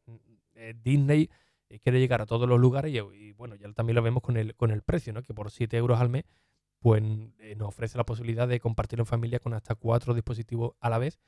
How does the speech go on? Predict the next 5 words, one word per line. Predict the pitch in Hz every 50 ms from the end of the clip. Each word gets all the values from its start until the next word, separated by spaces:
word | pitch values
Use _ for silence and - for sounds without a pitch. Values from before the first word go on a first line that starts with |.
| _ _ _ _ _ _ -
o | 113 110 -
con | - 104 107
este | 113 - - 123 113
descuentazo | 117 113 - - 123 107 107 110 - - 131 139 - - - - _ _ _ _ _ _ _ _ _ _ _ _ _ - - -
de | 131 117 113 107 104 104 104 104 107 104 101 104 110